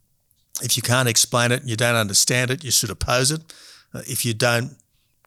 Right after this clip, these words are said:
K N O W, vote N O. I certainly think that's the case. Uh, and, uh, there was no doubt that, uh,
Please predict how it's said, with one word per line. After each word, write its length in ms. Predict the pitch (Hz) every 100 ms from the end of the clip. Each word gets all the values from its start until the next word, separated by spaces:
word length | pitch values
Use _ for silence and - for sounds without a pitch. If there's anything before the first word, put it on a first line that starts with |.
| _
K 280 | - 135 120
N 120 | 113
O 120 | 110 113
W, 580 | 117 113 110 113 127
vote 400 | 110 123 123 113 -
N 160 | 135 131
O. 360 | 120 139 196 - - - - _
I 180 | 117 104
certainly 440 | 110 127 123 110
think 200 | 110 117 113
that's 240 | 113 -
the 100 | 101
case. 460 | - 113 131 - - - - - - -
Uh, 320 | 107 107 113 123 _ _ - -
and, 460 | 113 113 107 101 110
uh, 120 | 104
there 300 | 123 139 113
was 220 | 104 101
no 220 | 120 113 110
doubt 340 | 107 110 -
that, 280 | 101 -
uh, 120 | -